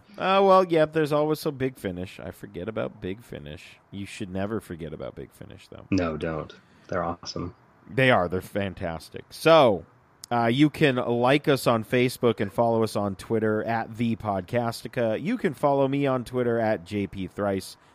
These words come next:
Speaker 1: and you can folloll Taylor on Twitter.
Speaker 2: At Apex Buddha.
Speaker 1: Subscribe to us on iTunes and Stitcher. Just search Podcastica, rate and review us as well. You can also find us on SoundCloud, soundcloud dot com slash the N O T L G.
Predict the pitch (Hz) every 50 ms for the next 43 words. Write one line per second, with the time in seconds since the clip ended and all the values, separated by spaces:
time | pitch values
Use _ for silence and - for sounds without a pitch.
0 | _ - 143 147 147 139 127 113 123 107 95 107 101 98 92 - 110 110 123 139
1 | 131 104 95 92 85 - 92 90 85 85 98 117 - _ _ _ - - - 87
2 | 82 82 82 87 87 - 107 107 - - - 127 135 131 127 123 127 - - -
3 | _ _ _ - - - 156 165 156 - - 160 160 175 208 214 180 175 160 139
4 | 120 143 127 120 120 123 127 - - 127 113 104 110 101 - - - 123 120 -
5 | - 135 120 107 110 104 - - - 107 98 - - - 104 92 90 82 - -
6 | 104 107 107 - - - - 113 110 104 98 98 101 107 - - 95 95 95 82
7 | 90 92 92 87 - - 87 87 95 98 113 110 113 117 113 - _ _ _ -
8 | 131 139 151 185 214 233 233 - 208 165 - 180 175 170 165 151 - 139 117 -
9 | - - 165 165 170 185 185 180 - 135 117 107 104 104 101 - - 120 113 110
10 | - 107 98 92 82 90 85 78 - - 113 107 98 98 - - - 127 113 107
11 | - - 107 127 175 185 170 - - 123 113 107 104 98 90 - - 101 92 85
12 | 87 87 98 101 127 139 139 135 135 -